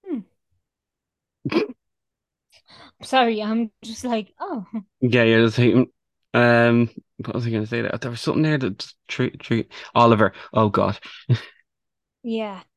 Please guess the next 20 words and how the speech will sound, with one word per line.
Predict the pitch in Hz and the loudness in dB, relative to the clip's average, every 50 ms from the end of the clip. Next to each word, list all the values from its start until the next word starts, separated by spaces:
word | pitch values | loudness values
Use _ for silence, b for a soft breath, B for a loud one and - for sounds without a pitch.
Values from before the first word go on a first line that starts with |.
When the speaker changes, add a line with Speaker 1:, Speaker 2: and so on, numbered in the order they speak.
| _ _ _ _ _ _ _ _ _ _ _ _ _ _ _ _ _ - | _ _ _ _ _ _ _ _ _ _ _ _ _ _ _ _ _ -4
Speaker 1:
What | 285 311 | -2 -2
Speaker 2:
Uh, | - - | -2 0
Speaker 1:
song | - 302 285 311 330 330 - | 2 2 2 2 0 -4 -8
was | 285 247 - - | -10 -16 -16 -16
it | - 202 _ _ _ _ _ _ _ _ _ _ 233 | -20 -20 _ _ _ _ _ _ _ _ _ _ -12
in | 233 226 | -10 -10
the | 208 | -10
book? | 214 220 208 _ - | -10 -14 -16 _ -10
Do | 233 | -8
you | 226 220 | -8 -8
remember? | 214 214 220 220 226 - _ _ _ _ _ - | -8 -8 -10 -10 -12 -14 _ _ _ _ _ 0
Speaker 2:
Oh, | 135 139 131 123 123 120 120 | 2 4 6 6 6 6 6
um, | 87 120 123 120 120 120 113 117 117 117 113 113 _ _ _ _ _ _ _ _ _ _ _ _ _ _ _ - | 4 4 4 2 2 2 2 2 2 0 -2 -4 _ _ _ _ _ _ _ _ _ _ _ _ _ _ _ -10
can, | - 131 131 131 131 127 - - _ _ - | -6 -4 -4 -4 -4 -6 -10 -14 _ _ -10
oh. | - 123 123 123 123 123 123 123 123 123 123 123 120 117 110 107 - _ _ _ _ _ _ _ _ _ _ _ _ _ _ _ _ _ _ _ _ _ _ _ _ _ _ _ _ _ _ _ _ _ _ _ _ _ _ _ _ _ _ _ _ _ _ _ - | -6 -4 -2 -2 -2 -2 -2 -2 -2 -2 -2 -2 -4 -4 -6 -10 -16 _ _ _ _ _ _ _ _ _ _ _ _ _ _ _ _ _ _ _ _ _ _ _ _ _ _ _ _ _ _ _ _ _ _ _ _ _ _ _ _ _ _ _ _ _ _ _ -4
Not, | - 135 147 - - 123 | 0 0 0 0 0 0
no, | 120 123 120 110 | 2 2 2 2
that's | 123 120 - | 0 -2 -2
from | 120 113 | 0 0
Annie. | 113 117 113 117 117 - | 0 2 0 0 -2 -4